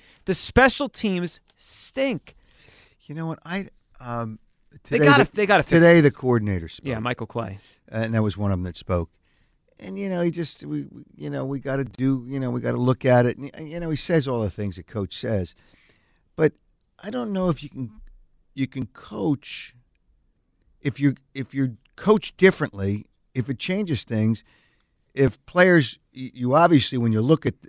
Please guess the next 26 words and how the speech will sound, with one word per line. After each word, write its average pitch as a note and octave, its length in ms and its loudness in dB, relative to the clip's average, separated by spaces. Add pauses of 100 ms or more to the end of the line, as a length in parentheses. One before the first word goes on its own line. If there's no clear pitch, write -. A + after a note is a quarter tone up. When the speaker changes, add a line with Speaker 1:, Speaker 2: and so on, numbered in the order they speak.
(120)
Speaker 2:
the, A2 140 -14 (100)
the F#2+ 120 -8
tape D#3 500 0
of F#2+ 180 -12
the, G2 160 -10 (160)
of F#2 200 -12
the F#2+ 160 -14 (240)
special - 400 -2
teams, C3 520 0 (520)
you C#3+ 120 2
see D#3 240 2
the C3+ 100 4
players A2 400 -2
aren't F#2 200 -8
filling F#2 280 -12
gaps, D3 400 6
the - 60 -20
players A2 300 -10
aren't, - 140 -14 (640)
y-, - 160 -20 (480)
I, - 60 -20 (160)
I, C#3+ 80 -20 (300)
if D3 200 -6
you D#3 80 -6
coach - 420 2
it D#3 140 0